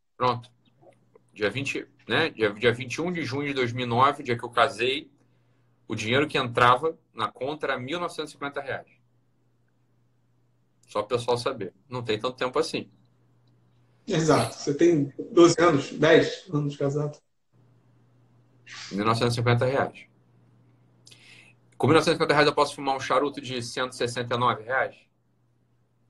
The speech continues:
Speaker 1: Não. Eu fumava um charuto de cento e sessenta e nove reais? Não. O que acontecia
Speaker 2: E você?
Speaker 1: comigo? O que aconteceu comigo? Nada.
Speaker 2: Nada.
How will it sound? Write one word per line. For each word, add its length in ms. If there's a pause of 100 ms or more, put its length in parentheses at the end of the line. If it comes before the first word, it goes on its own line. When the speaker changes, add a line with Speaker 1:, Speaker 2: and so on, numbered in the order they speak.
(1500)
Speaker 1:
Não. 260 (800)
Eu 80
fumava 380
um 40
charuto 260
de 140
cento 200
e 40
sessenta 240
e 40
nove 160
reais? 420 (1040)
Não. 300 (1400)
O 60
que 80
acontecia 340
Speaker 2:
E 40
você? 320
Speaker 1:
comigo? 180 (600)
O 60
que 80
aconteceu 320
comigo? 380 (1200)
Nada. 480
Speaker 2:
Nada. 440